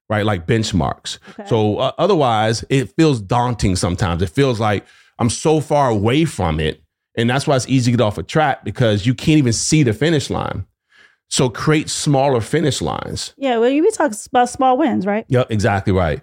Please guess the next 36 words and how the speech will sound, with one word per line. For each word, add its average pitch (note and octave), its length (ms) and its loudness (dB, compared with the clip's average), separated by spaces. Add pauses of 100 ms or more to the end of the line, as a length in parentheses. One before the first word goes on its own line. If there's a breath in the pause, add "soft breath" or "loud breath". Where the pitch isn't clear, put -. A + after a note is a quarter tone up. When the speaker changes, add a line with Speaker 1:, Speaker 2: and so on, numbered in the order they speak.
(100)
Speaker 2:
Mm-hmm. B3+ 200 -14
Speaker 1:
So, A#2 220 0
like, A2+ 280 -2 (320)
like, A#2+ 320 -2
w-, D3 240 -4
when B2 160 4
you D3+ 320 2 (340)
didn't C3+ 220 0
like A#2 120 0
working B2 240 2
out G#2+ 120 2
at F#2+ 80 0
all, F#2+ 260 -2 (560)
uh, G2+ 40 2
you G2+ 140 2
were A2 60 4
like, G2+ 200 0
"I A#2+ 60 0
don't A2 100 2
wanna F2 120 0
sweat. B2 380 0 (260 loud breath)
I C3 80 0
don't B2 100 2
like G2+ 140 0
working G2+ 280 0
out. F#2+ 260 -2 (280 loud breath)
I'm B2+ 120 0
never G#2+ 180 2
going F#2 200 0
to G2 100 0
the D#2+ 80 0
gym." E2 500 -2
<laughs> C4 140 -2 (100)
Speaker 2:
<laughs> B4+ 540 0
Speaker 1:
Like, B2+ 280 2 (380 loud breath)
ever. D#3+ 380 0